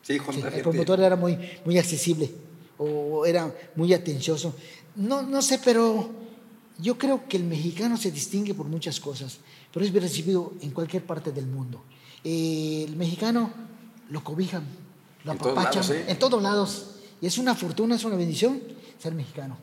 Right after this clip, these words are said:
Speaker 1: Definitivamente.
Speaker 2: Sí.
Speaker 1: Me queda claro que eso sí es verdad.
Speaker 2: Yo digo, como nuestro México, no hay otro.
Speaker 1: Y
Speaker 2: Porque
Speaker 1: sí,
Speaker 2: digo,
Speaker 1: ¿eh?
Speaker 2: me, me, me tuve oportunidad de que me dicen,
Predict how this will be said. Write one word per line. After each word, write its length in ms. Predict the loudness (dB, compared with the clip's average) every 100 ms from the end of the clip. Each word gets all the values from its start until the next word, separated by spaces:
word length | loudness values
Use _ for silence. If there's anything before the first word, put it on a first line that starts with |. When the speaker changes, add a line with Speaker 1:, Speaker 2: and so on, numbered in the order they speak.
| -20 -20 -20 -16
Speaker 1:
Definitivamente. 760 | -12 -10 -4 -4 -2 -6 -8 -8
Speaker 2:
Sí. 80 |
Speaker 1:
Me 60 | -4
queda 180 | -2 -2
claro 240 | -4 -4
que 80 | -2
eso 160 | -4 -4
sí 200 | -6 -4
es 120 | -2
verdad. 480 | -2 -4 -6 -8 -10 -18 -18 -2
Speaker 2:
Yo 160 | 2
digo, 500 | 4 4 2 -4 -10 -12
como 260 | -10 -10 -10
nuestro 300 | -10 -10 -4
México, 500 | 0 0 0 -6 -6 -12 -20 -20 -20 -20 _ _ -20 _ -14 -10
no 60 |
hay 140 | -10 -12
otro. 280 | -16 -20 -14
Speaker 1:
Y 100 | -6
Speaker 2:
Porque 200 | -2 4
Speaker 1:
sí, 60 | 6
Speaker 2:
digo, 260 | 6 4 2
Speaker 1:
¿eh? 180 | -12 -6
Speaker 2:
me, 140 | -4
me, 160 | -4 -6
me 160 | -4 -6
tuve 400 | -6 -4 2 2
oportunidad 340 | 2 0 0
de 140 | 0
que 80 | 0
me 60 | -2
dicen, 420 | 0 0 -2